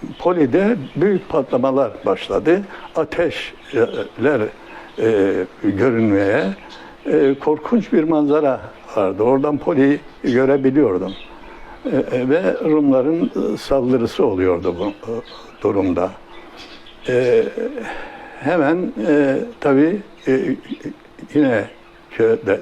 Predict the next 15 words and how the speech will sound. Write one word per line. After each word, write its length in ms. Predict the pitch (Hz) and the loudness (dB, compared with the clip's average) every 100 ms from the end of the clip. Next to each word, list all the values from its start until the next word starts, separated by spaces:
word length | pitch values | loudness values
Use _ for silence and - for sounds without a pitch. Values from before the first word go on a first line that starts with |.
| - | 0
toplandık. 600 | 117 - 113 101 156 190 - - - - - - 285 | -2 0 0 2 0 -2 -8 -20 -20 -20 -20 -12 0
E, 240 | 160 143 | 2 4
bu 100 | 147 | 4
arada 360 | 170 156 135 160 | 4 2 2 2
geceleri, 800 | 151 143 139 131 127 135 160 - - | 4 4 4 4 2 4 4 2 2
e, 80 | 135 | 2
iki 460 | - 104 - 175 | 4 0 0 2
üç 200 | 139 - | 2 2
gece 380 | - 113 165 165 - - - - - | 0 2 4 2 0 -6 -4 -4 -6
<laughs> 500 | - - - - - | -8 -14 -14 -14 -4
e, 280 | - - - - | 0 0 0 -2
hanım 400 | 135 139 160 147 | 0 2 2 2
ve 100 | 147 | 2
çocukları 640 | - 123 127 123 123 165 | 0 0 -2 2 2 4
mağaralara 720 | 165 160 143 131 127 135 120 | 2 4 4 4 2 2 0